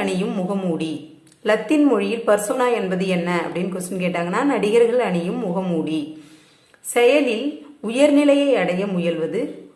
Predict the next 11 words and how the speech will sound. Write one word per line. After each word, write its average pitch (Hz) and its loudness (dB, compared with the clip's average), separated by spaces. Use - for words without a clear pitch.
அவாவு 220 4
நிலை. 160 -2
செயலில் 226 0
உயர்நிலையை 262 -2
அடைய 202 -2
முயல்வது 180 -2
அவாவு 202 0
நிலை. 160 -4
அவாவு 302 2
நிலை 269 0
பற்றி 214 -6